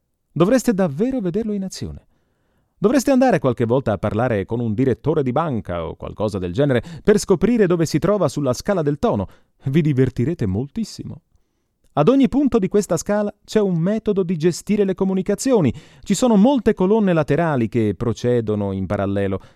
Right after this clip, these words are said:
È assai sbalorditivo quanto siano accurate, molto accurate. Se aveste, se foste talmente sfortunati da avere nella vostra organizzazione un individuo di uno punto cinque, collera,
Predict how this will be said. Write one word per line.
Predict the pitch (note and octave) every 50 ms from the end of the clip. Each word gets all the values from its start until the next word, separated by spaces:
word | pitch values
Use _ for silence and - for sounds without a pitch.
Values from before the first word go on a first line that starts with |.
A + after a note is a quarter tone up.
| _ _
È | _ - G3+
assai | B3+ B2+ - - - A3+ E3 C#3
sbalorditivo | A#2 A2 B2 C3 B2+ A#2 A2 G2+ G#2+ G#2 - E3 F3+ - F#2 E2+
quanto | - - C#3 E3+ E3 - G2+
siano | - - G3 F#3 D3+ B2+
accurate, | B2 A#2 - - C#3+ E3 F#3 - - - - - - _ _ _ _ _ _
molto | - - - - B3
accurate. | - - - G2+ - - - - - - - - _ _ _ _ _ _ _ _ _ _ _ _ _ _ _ _ _ - -
Se | - - A3+ B3
aveste, | A#3+ F3+ D#3 G3 G#3+ - - F#3 E3 C#3+ B2+ - - _ _ _ _ _ _
se | - - - - G#3
foste | E3 - - C4 B3+ - - A#3 F#3+ -
talmente | - - - D3 C3 D3 G3+ A#3 A3 - D3+
sfortunati | B2 - - C#3 D3+ - - C3 A#2 A2+ B2+ C#3+ - - G#2+ F2+ - _ _ _
da | _ C#3 B2+ D#3+ D#3
avere | C#3+ C#3 F#3+ G#3 F#3+
nella | D#3 B2+ A#2+ A2+
vostra | A2 B2+ F3+ - - D3+ C3+
organizzazione | A#2+ A2 G#2 G#2+ G#2+ G#2 F#2+ G2+ F#2 E2+ - - A#2 C3+ C#3+ A2+
un | F#2+ G2
individuo | G2 F#2+ G2 F#2 G2+ B2+ D#3 C#3 B2 G#2+
di | F#2+ G2
uno | G2+ C#3 D#3 C#3
punto | - B2 B2 A2+ - A#2
cinque, | - - F3 A#2+ F#2+ E2+ A2+ A#2+ - _ _ _ _
collera, | - F3+ F3 B2 F#2+ F2+ F#2 F#2